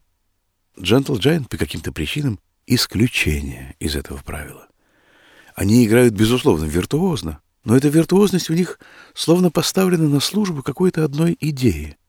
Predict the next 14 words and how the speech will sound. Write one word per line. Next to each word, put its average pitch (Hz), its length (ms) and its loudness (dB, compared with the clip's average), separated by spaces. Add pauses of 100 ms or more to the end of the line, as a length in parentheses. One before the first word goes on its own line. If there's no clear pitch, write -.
и 90 120 -2
поэтому 92 320 2
вся 110 160 2
их 107 160 2
музыка — 160 400 -2 (640)
как 87 180 -4
будто 104 220 -2
бы 85 140 2
одно 117 240 0
странное, 131 760 0
но 107 200 0
явно 82 460 0
произнесенное 76 760 -8
послание. 76 640 -12